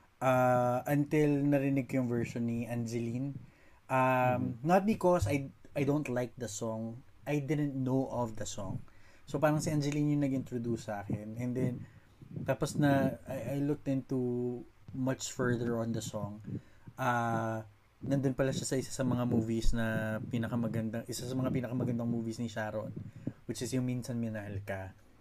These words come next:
Speaker 1: Ah, Minahal Kita. Ito yung scene sa may kotse, di ba?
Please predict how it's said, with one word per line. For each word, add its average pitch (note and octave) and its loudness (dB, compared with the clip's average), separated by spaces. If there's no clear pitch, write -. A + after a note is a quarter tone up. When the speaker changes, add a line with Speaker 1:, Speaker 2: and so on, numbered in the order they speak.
Speaker 1:
Ah, C3+ 0
Minahal C3 -2
Kita. G#2 -6
Ito - -4
yung C3+ 2
scene C3+ 0
sa C#3 -4
may C#3+ 0
kotse, C#3+ 2
di B2 0
ba? G#2+ -2